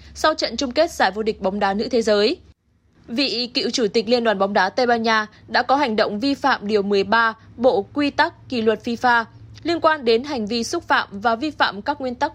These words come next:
fair play. Luis Rubiales chính thức từ chức chủ tịch Liên đoàn bóng đá Tây Ban Nha và phó chủ tịch uefa vào ngày mùng mười tháng chín trước sức ép của dư luận.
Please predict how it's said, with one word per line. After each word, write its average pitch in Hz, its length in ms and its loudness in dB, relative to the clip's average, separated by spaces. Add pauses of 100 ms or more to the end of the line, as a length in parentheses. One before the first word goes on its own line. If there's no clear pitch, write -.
fair 233 120 0
play. 226 360 0 (560)
Luis 277 540 -2
Rubiales 220 560 0 (260)
chính 269 240 -2
thức 370 200 0
từ 247 120 2
chức 330 200 -2 (140)
chủ 233 180 -2
tịch 220 220 0
Liên 262 120 0
đoàn 214 180 2
bóng 196 140 -2
đá 196 140 2
Tây 247 160 0
Ban 233 180 0
Nha 220 240 0 (180)
và 240 220 2
phó 226 240 2
chủ 269 140 0
tịch 202 240 -2
uefa 226 680 2
vào 214 140 2
ngày 208 160 0
mùng 202 240 -2
mười 220 160 4
tháng 202 140 -2
chín 226 320 -2 (140)
trước 320 180 -2
sức 359 160 -4
ép - 300 -4
của 190 140 0
dư 190 160 -2
luận. 196 200 2